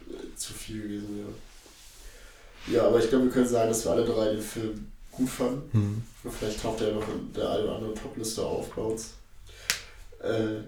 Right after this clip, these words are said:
Speaker 1: ja. Und mit Star Wars ist dann auch das Jahr eigentlich geendet, hat das Jahr geendet. Ich hab jetzt keinen Film mehr auf der Liste, den man erwähnen müsste.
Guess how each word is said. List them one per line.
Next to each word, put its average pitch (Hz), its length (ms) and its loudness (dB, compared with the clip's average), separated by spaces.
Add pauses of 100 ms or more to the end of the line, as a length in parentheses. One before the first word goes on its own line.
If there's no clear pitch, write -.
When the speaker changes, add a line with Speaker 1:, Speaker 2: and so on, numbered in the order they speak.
(240)
Speaker 1:
ja. 117 300 6 (520)
Und - 540 -4
mit 117 160 -2
Star 117 340 2
Wars 131 280 0
ist - 160 2
dann - 100 6
auch - 180 2
das 110 220 -2
Jahr 107 460 4
eigentlich 110 260 0
geendet, 139 460 -2 (160)
hat - 140 -4
das 110 200 -2
Jahr 107 180 0
geendet. 110 400 -2 (960)
Ich 123 160 -2
hab 117 100 2
jetzt 113 180 2
keinen 120 260 0
Film 135 240 4
mehr 127 100 6
auf 127 120 2
der 123 100 0
Liste, 123 240 -2
den 123 140 2
man 120 120 4
erwähnen 117 320 -2
müsste. 123 300 -4